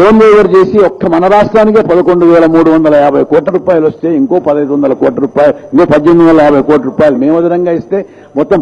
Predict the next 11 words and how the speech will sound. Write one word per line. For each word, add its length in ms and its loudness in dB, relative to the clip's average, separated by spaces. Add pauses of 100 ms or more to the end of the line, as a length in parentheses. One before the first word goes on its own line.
పదమూడు 380 2
వేల 120 2 (100)
కోట్ల 240 0
రూపాయలు, 420 2
మరో 260 2
రెండు 200 0
వేల 200 0
కోట్ల 220 -4
రూపాయలు 260 -2
అంతకుముందు 400 -4
ఇచ్చిన 180 -4